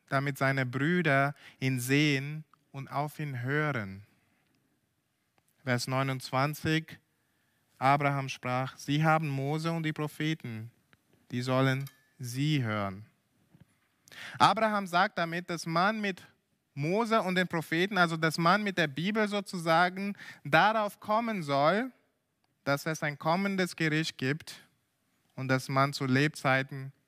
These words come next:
umkehren soll. Vers dreißig.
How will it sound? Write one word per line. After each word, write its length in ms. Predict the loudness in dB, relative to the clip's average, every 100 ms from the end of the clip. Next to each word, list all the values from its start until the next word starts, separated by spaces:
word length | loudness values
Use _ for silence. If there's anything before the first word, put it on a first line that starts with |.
| _
umkehren 680 | -8 -6 -6 -6 -6 -6 -8
soll. 360 | -10 -8 -10 -14 _ _ _ _ _ _ _ _ _ _ _ _ _ _ _
Vers 240 | -8 -8
dreißig. 680 | -6 -4 -2 -4 -8 -10 -14